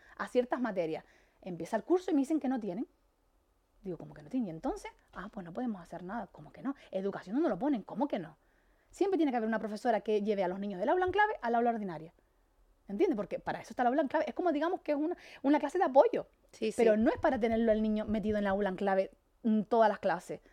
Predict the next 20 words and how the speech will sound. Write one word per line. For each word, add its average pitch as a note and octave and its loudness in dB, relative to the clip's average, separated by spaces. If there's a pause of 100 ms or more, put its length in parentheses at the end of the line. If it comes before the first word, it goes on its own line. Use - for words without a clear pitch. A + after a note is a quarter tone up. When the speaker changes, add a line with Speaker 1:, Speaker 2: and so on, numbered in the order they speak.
Speaker 1:
No, E3+ -10
pues F#4 0
mi C#4 4
niño F3 -2
tiene G3 -2
que F4 0
subir B3+ -2
con F4+ 0
lo-, D4+ 0 (280)
con A3 2
los G3+ 2
de, G3 2
con G3 0
los F#3+ -2
de G3+ -8
su - -10
edad, E3 -2 (240)
Speaker 2:
Ujú, G3 -6
ujú. F3+ -10
Speaker 1:
¿sabes? A#3+ 0